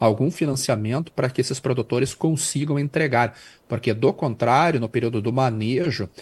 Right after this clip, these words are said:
dos cacaueiros lá, a gente pode ter uma redução por um manejo inadequado. Então,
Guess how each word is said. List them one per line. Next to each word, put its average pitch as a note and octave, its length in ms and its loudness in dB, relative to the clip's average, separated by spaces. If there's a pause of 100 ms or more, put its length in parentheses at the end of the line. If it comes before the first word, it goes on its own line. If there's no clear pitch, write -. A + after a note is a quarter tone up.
(220)
dos G#2+ 420 0
cacaueiros A#2 800 0
lá, A#2+ 140 2
a - 20 2
gente B2+ 160 -6
pode C#3+ 180 0
ter C3+ 160 -2
uma C#3 140 2
redução C3 600 -2
por C#3 160 -6
um C#3+ 60 -6
manejo C3+ 600 0
inadequado. B2 680 0 (280)
Então, G#2+ 340 -2